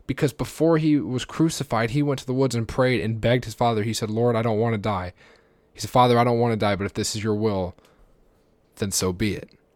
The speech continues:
But he didn't want to. He wasn't comfortable with it, but he knew what had to be done. What aspects of our life do we know God's calling us into? And if you're not a spiritual person, that's fine. What aspects of your life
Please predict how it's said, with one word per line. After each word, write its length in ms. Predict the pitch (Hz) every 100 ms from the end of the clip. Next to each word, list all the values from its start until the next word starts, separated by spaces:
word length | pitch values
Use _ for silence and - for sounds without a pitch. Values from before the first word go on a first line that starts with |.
| -
But 100 | -
he 140 | -
didn't 200 | 123 98
want 180 | 110 117
to. 120 | 101
He 120 | 85 123
wasn't 260 | 127 98
comfortable 460 | - 95 - 98 95
with 160 | 95
it, 100 | 113
but 120 | 107 107
he 60 |
knew 200 | 110 131
what 140 | 143 117
had 180 | 113
to 80 | 98
be 120 | 104
done. 380 | 104 123 143 - - _ _ _ _ _ _ - -
What 220 | 110 147
aspects 460 | 139 156 - 151 -
of 120 | 127
our 140 | 120
life 200 | 117 131
do 100 | 107
we 120 | 110 131
know 220 | 131 117
God's 320 | 113 117 113
calling 280 | - 110 104
us 140 | 98
into? 260 | 90 87 113
And 80 | 113
if 120 | 110
you're 80 | 117
not 160 | 117
a 20 |
spiritual 460 | 110 - 123 120 107
person, 320 | 107 104 -
that's 180 | 104 101
fine. 320 | - 123 87
What 160 | 101 120
aspects 500 | 123 135 - 131 -
of 120 | 113
your 140 | 110
life 300 | 110 120 107